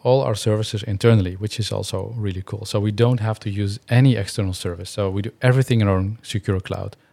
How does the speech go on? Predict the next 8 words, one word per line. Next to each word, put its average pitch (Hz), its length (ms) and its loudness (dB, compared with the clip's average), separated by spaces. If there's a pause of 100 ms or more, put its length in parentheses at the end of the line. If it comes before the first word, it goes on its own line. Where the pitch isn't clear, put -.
(180)
The 50 360 -8 (400)
hosting, 110 680 0 (100)
transcoding, 107 720 0 (220)
log 110 240 4
processing, 101 560 -2
the 92 80 -8
video 113 200 -2
player, 92 300 -10